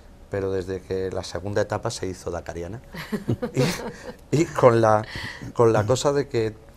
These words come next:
Speaker 1: tiene una amiga y averigua que su amiga es dakariana desde hace treinta años.
Speaker 2: Anda.
Speaker 1: Treinta años siguiendo el
Speaker 2: Sorpresa,
Speaker 1: Dakar
Speaker 2: que
Speaker 1: y,
Speaker 2: da la
Speaker 1: y,
Speaker 2: vida.
Speaker 1: y la familia y las hijas. Y jolín, le ha tocado mi mono, mi primer mono le ha tocado a ella.
Speaker 2: ¡Ay, qué bien!
Speaker 1: Entonces, sí, sí, a Sofía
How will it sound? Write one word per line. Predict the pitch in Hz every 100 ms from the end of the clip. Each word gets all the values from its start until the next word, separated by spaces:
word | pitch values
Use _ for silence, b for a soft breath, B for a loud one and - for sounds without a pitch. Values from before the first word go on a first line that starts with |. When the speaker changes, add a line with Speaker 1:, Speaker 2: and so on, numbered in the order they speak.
| - - - -
Speaker 1:
tiene | 113 113
una | 123
amiga | 143 180 208 277 - - -
y | 107 101 98 -
averigua | 104 95 110 127 160 -
que | 117
su | - 98
amiga | 95 107 131
es | 123
dakariana | 113 98 95 107 131
desde | 95 104
hace | - 139
treinta | - 113 101 80 78
años. | 78 92 131 -
Speaker 2:
Anda. | 262 311 180 - - - -
Speaker 1:
Treinta | - 196 151 113
años | 202 107 -
siguiendo | 92 98 95
el | 98
Speaker 2:
Sorpresa, | 123 -
Speaker 1:
Dakar | 190 190 -
Speaker 2:
que | 208
Speaker 1:
y, | 190
Speaker 2:
da | 190
la | 220
Speaker 1:
y, |
Speaker 2:
vida. | 349 170 -
Speaker 1:
y | 120
la | 104
familia | - 92 147 190
y |
las | 107 85 165
hijas. | - 90 - B B B B B
Y | 117
jolín, | - 110 113
le | 113
ha |
tocado | 123 139
mi | 135 95
mono, | 127 107 87
mi | 107
primer | - 117 127 170
mono | 156 214 190
le | 156
ha | 147
tocado | 135 147
a | 117
ella. | - 196 - -
Speaker 2:
¡Ay, | 220 294
qué | - 277
bien! | 220 185 262 370 302
Speaker 1:
Entonces, | 180 117 117 147 -
sí, | 120
sí, | 117 135 143
a | 117
Sofía | 98 - 135 139